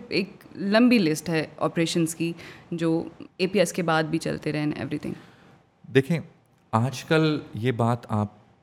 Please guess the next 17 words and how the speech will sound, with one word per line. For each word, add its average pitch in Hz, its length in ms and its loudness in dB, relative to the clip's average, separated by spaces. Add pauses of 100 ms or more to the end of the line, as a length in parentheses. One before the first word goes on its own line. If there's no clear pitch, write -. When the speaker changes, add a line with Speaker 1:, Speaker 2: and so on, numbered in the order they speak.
(140)
Speaker 2:
میڈیا 113 300 4
والوں 113 320 2
کو 104 360 0 (180)
بہت 107 280 -4
اچھے - 260 -8
طریقے 98 380 -2
سے 98 180 -4 (140)
سمجھنے 98 360 0
کی 101 120 -4
ضرورت 92 440 -6
ہے 90 180 -4 (480)
کہ 110 160 -2
آج 110 280 2
کل 131 200 -2
جو 113 120 0
دور 98 280 -2
ہے 101 240 -2